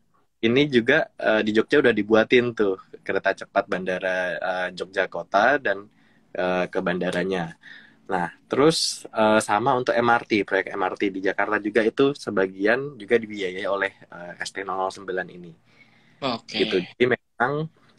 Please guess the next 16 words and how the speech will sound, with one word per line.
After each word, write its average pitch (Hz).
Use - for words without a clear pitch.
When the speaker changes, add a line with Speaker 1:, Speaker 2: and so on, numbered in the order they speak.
Speaker 1:
eh, 101
targetnya 110
untuk 104
S -
T -
nol 101
nol 104
sembilan 104
ini 117
tuh 156
nggak 104
terlalu 107
besar. 98
Nah, 95
kenapa 147
sih 185